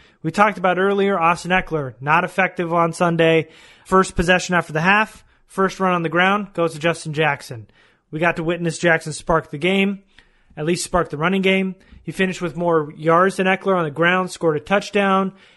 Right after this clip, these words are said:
and looked confident in his first real workload, was averaging almost eight yards on the ground per carry.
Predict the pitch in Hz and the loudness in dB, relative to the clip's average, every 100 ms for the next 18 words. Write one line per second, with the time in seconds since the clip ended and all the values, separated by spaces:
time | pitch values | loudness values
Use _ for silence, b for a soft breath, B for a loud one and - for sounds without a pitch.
0 | b 160 160 160 - 180 185 196 196 175 | b -6 -2 -2 -2 0 0 0 -4 -4
1 | 165 147 - 175 170 160 151 135 180 196 | -6 -8 -4 -4 -2 -2 -2 2 0 0
2 | 196 202 202 196 b b b 151 165 180 | 2 4 4 0 b b b -8 0 0
3 | 196 156 185 175 165 151 - - 170 196 | 0 -2 -4 -4 -6 -6 -10 -4 -4 0
4 | 175 175 196 226 202 - - - _ 165 | 0 2 2 0 -4 -16 -18 -20 _ -6
5 | 165 147 147 165 226 269 - _ - 175 | -4 -2 -2 0 -2 -6 -14 _ -6 -4
6 | 185 180 226 294 | 0 2 2 -2